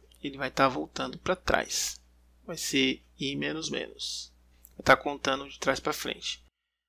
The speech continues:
Agora aqui a gente vai colocar as seguintes condições, né? Se o valor for menor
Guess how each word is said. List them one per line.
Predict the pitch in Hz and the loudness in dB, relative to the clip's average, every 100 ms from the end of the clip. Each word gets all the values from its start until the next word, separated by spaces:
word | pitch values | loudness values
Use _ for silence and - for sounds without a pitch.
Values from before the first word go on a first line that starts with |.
| _ _ | _ _
Agora | 131 131 139 | 4 8 8
aqui | 143 | 6
a | |
gente | 135 - | -2 -4
vai | 147 | -2
colocar | 143 147 147 | 2 4 4
as | - | 4
seguintes | 143 135 147 - | 2 -4 -4 -4
condições, | 165 156 - 156 139 135 | -4 -4 -4 -2 -2 0
né? | 143 190 | -2 -2
Se | - - - 180 185 | -6 -6 -2 0 2
o | 165 156 | 2 2
valor | 147 139 131 139 139 123 - _ _ - - - - - - | 6 6 4 0 -2 -6 -12 _ _ -18 -14 -14 -14 -8 0
for | 143 143 | 2 2
menor | 147 139 135 131 | -2 2 4 4